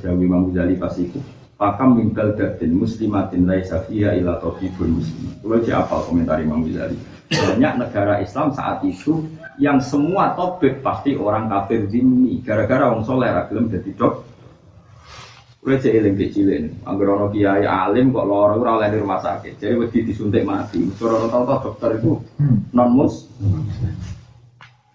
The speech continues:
Kulo jek eling. Tadi iki kata, "Alhamdulillah, dokter ku santri anak iki ya." Ya, alhamdulillah tenan, kekhawatiran iku ora pasti. Kulo jek ngene iki. Ya, lha iya,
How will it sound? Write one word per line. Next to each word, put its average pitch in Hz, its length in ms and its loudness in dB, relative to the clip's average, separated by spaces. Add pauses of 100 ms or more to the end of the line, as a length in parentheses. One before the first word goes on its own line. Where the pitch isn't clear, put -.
(120)
Kulo 175 160 2
jek - 160 -2
eling. 107 340 -4 (600)
Tadi 107 160 -4
iki 117 160 2
kata, 101 240 0
"Alhamdulillah, 98 480 0
dokter 92 320 -4
ku 98 80 0
santri 90 480 0
anak 78 320 -2
iki - 160 -8
ya." - 80 -4
Ya, 165 240 2
alhamdulillah 156 320 2
tenan, 143 400 0
kekhawatiran 117 720 0
iku 151 80 2
ora 117 160 2
pasti. 98 320 -6
Kulo 170 240 0
jek 127 160 0
ngene 113 160 2
iki. 90 80 -6 (1400)
Ya, 104 80 0
lha 120 160 6
iya, 143 120 6